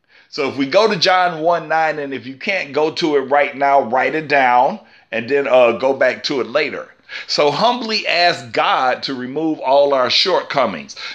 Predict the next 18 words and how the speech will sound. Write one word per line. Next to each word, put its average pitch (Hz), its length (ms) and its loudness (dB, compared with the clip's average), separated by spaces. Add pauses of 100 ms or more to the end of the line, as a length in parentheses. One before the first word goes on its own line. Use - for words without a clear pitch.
John 165 400 0
one 160 220 -4
nine 165 320 -6
said, 135 320 -8 (100)
"If 117 220 -6
we 208 200 -8
confess 185 840 -4
our 147 240 0
sins, 135 880 -12 (300)
he 220 180 2
is 165 180 0
faithful 208 640 -2
and 123 300 -6
just 180 400 -4
to 180 100 -10
forgive 190 640 -8
our 120 160 -4
sins 82 640 -8